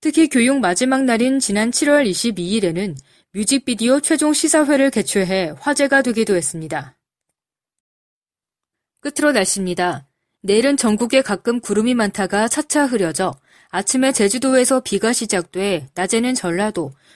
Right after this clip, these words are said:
밤에는 그 밖의 지역으로 확대되겠습니다. 한편 이번 추위는 아침까지 이어지다가 낮에 기온이 차차 오르기 시작해 모레부터 평년 수준을 회복하겠습니다.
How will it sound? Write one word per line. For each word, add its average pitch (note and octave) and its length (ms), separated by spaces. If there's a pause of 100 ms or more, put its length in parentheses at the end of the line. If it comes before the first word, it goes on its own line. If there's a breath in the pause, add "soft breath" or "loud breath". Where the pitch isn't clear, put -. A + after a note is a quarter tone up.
밤에는 G#3 360
그 A#3+ 140
밖의 C4 340
지역으로 F3+ 540
확대되겠습니다. F3+ 1080 (640)
한편 D4 360
이번 C4 260
추위는 C4 440
아침까지 C4 720
이어지다가 F#3 720 (360 soft breath)
낮에 G#3+ 280
기온이 A3 460
차차 D4+ 340
오르기 G#3 360
시작해 F#3+ 760
모레부터 A3 600
평년 D4+ 400
수준을 G3 460
회복하겠습니다. G#3 1000